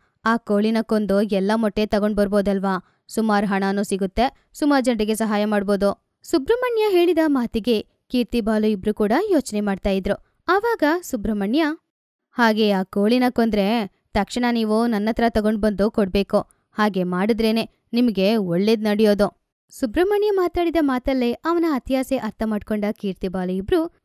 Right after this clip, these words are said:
ಆ ಕೋಳಿಯ ಹತ್ತಿರ ಬಂದು ನಿಂತ್ಕೊಂಡ್ರು. "ನಿನ್ ಮೇಲೆ ಸುಮಾರ್ ಜನ ದೃಷ್ಟಿ ಇಟ್ಟಿದ್ದಾರೆ. ಯಾವಾಗ ನೀನು ಒಬ್ಳೇ ಸಿಗ್ತೀಯಾ,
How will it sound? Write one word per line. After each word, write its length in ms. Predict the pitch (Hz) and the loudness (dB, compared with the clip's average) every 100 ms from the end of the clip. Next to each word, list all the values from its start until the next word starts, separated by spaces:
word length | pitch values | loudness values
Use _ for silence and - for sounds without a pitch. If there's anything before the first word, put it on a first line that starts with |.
| _ | _
ಆ 120 | 359 403 | -2 0
ಕೋಳಿಯ 360 | - 349 370 | 2 4 4
ಹತ್ತಿರ 340 | 359 302 262 254 | 2 0 0 0
ಬಂದು 340 | 208 190 233 | 0 0 0
ನಿಂತ್ಕೊಂಡ್ರು. 680 | 339 214 - 196 196 196 - _ _ _ _ - | 0 -2 -2 -4 -2 -4 -6 _ _ _ _ 0
"ನಿನ್ 220 | 392 370 | 2 4
ಮೇಲೆ 380 | 240 214 208 330 | 2 0 0 0
ಸುಮಾರ್ 380 | - 226 226 269 | -2 -2 0 0
ಜನ 180 | 302 254 214 294 | 0 0 0 -2
ದೃಷ್ಟಿ 340 | 208 180 - 349 | -2 -6 -2 -2
ಇಟ್ಟಿದ್ದಾರೆ. 680 | 370 302 302 294 240 _ _ - | 0 0 0 0 -4 _ _ -2
ಯಾವಾಗ 420 | 302 330 359 330 311 | 0 2 0 2 2
ನೀನು 280 | 302 285 254 | 2 2 0
ಒಬ್ಳೇ 240 | 202 262 | 0 -2
ಸಿಗ್ತೀಯಾ, 480 | - 254 - 214 | -2 -6 -4 -2